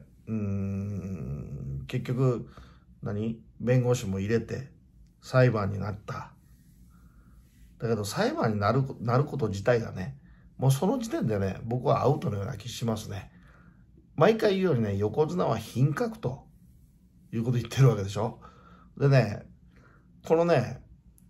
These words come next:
あのー、今回の、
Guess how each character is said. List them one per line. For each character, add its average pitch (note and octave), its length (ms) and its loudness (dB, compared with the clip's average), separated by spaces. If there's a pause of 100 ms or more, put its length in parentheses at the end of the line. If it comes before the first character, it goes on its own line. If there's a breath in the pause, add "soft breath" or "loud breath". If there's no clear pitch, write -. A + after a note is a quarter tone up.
(140)
あ A#2 100 -6
の D2 920 -8
ー、 - 80 -18 (1600)
今 D3 180 -2
回 B2+ 140 4
の、 G#2 360 -4